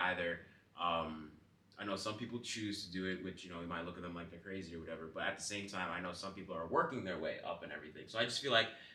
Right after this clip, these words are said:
that as a blanket statement saying that these people depend on someone in a higher position, you know, like you,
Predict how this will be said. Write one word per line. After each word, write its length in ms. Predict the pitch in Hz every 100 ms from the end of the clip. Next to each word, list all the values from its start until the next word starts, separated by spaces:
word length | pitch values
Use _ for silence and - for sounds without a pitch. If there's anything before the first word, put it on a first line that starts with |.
| -
that 240 | 120 120 -
as 140 | 110
a 40 | 107
blanket 400 | 101 110 117 113
statement 400 | - 107 101 95
saying 280 | 107 98 95
that 200 | 87 107
these 200 | 107 90
people 500 | 104 98 98 95 - - - - -
depend 560 | 107 - 135 131 123 107
on 340 | 104 95 92 - -
someone 420 | - 123 107 104
in 100 | 92
a 120 | 90 87
higher 380 | 110 104 98
position, 640 | 92 92 85 98 - 104 117
you 80 | 107
know, 200 | 101 98
like 240 | 92 87
you, 320 | 104 110 101